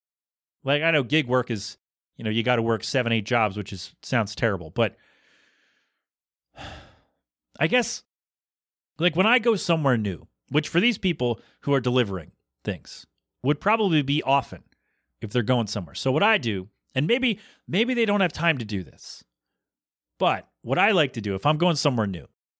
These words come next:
is I will screenshot the directions. I go from Google Maps,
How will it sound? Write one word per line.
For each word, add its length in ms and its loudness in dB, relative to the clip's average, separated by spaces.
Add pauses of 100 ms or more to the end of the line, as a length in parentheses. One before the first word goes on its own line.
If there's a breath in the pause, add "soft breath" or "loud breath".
(500)
is 240 -4
I 240 2
will 460 2 (960)
screenshot 800 0
the 120 -2
directions. 640 -2
I 120 -4
go 180 2
from 200 -8
Google 280 0
Maps, 480 -2